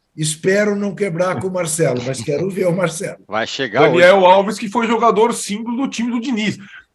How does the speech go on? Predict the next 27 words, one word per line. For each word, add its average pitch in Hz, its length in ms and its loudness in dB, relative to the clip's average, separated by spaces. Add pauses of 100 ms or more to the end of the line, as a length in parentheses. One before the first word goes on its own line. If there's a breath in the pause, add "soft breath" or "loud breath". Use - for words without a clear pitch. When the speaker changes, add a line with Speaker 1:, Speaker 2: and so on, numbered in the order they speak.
(100)
Speaker 3:
Porque 151 260 2
Speaker 1:
Exato. 247 140 2
Speaker 3:
até 262 180 4
isso 285 260 -2
ele, 277 240 0 (720)
o 156 220 2
Diniz, 202 280 0
quando 226 200 -2
vai 220 100 4
falar 196 220 2
do 185 80 0
Marcelo, 175 500 0
né, 190 140 -2
Juca, 151 260 -8
ele 156 120 -8
fala, 117 540 0 (300)
"Ah, 165 300 2
ele 160 200 0
pode 196 380 -2
se 208 100 -8
divertir 202 800 0
mais 202 500 2
do 208 140 -12
que 220 140 -8
no 220 100 -4
Real 196 240 2
Madrid." 151 420 0